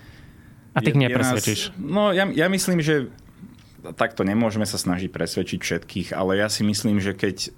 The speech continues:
Speaker 2: keď sa nám podarí zo Slovenska vybudovať úspešnú, inovatívnu krajinu, k čomu môžu pomôcť aj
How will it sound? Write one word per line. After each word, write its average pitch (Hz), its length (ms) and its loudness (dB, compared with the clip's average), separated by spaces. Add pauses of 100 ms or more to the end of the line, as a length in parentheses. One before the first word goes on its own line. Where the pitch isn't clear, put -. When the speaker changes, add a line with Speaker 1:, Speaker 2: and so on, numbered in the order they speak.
Speaker 2:
keď 104 160 -4
sa 107 160 -4
nám 95 240 0
podarí 104 640 0 (320)
zo 104 160 -2
Slovenska 101 640 0
vybudovať 92 640 0
úspešnú, 98 960 -2
inovatívnu 98 640 0
krajinu, 101 560 -2 (320)
k - 80 -20
čomu 107 320 0
môžu 113 480 2
pomôcť 95 720 0
aj 92 160 0